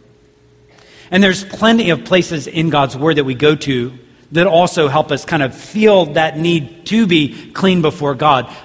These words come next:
like in Matthew chapter five and verse eight, where Jesus is teaching and he says, "Blessed are the pure in heart." What a promise. They will see God.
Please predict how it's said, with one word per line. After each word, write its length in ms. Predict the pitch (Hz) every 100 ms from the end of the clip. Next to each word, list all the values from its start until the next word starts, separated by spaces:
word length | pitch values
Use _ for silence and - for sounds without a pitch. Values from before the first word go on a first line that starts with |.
| -
like 200 | 180 -
in 160 | 165
Matthew 380 | 165 147 143 143
chapter 420 | 123 143 123 -
five 380 | 113 - 147 139
and 160 | 127 120
verse 260 | 127 120
eight, 380 | 196 151 120 - - -
where 120 | 147
Jesus 400 | 131 175 151 147
is 160 | 135 -
teaching 400 | 165 160 151 139
and 100 | 139
he 60 |
says, 280 | 127 151 123
"Blessed 440 | 110 156 175 - -
are 400 | 160 139 131 120 - - - _ _ _ 120
the 140 | 143
pure 480 | 143 - - 190 208
in 100 | 180
heart." 580 | 147 156 160 123 - - - _ _ _ _ _ _ _ _ _ _ _ _ _ _ _ _ _ -
What 120 | 208
a 80 | 180
promise. 720 | - 190 214 127 117 - - _ _ _ _ _ _
They 340 | 143 156 185 202
will 320 | 175 180 156
see 800 | - - 190 190 143 117 - -
God. 500 | 135 160 170 113 123